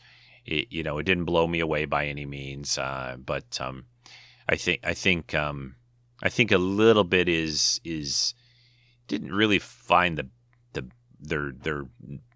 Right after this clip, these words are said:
bad guy people or whatever you wanna call 'em, you know, that their, their competition didn't find them all that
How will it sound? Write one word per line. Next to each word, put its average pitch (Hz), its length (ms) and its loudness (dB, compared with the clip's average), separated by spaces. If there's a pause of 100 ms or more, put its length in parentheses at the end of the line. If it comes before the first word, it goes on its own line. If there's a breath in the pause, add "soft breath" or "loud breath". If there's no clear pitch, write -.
(160)
bad 82 500 2
guy 71 340 -2
people 73 380 -6
or 76 80 -4
whatever 78 300 -2
you 76 60 -4
wanna 69 160 -6
call 71 320 -6
'em, 67 120 -10
you 67 80 -10
know, 67 120 -8
that 67 280 -10
their, 67 420 -10
their 82 140 -8
competition 87 720 4
didn't 73 220 -8
find 76 340 -4
them 69 140 -8
all 69 200 -6
that 67 280 -4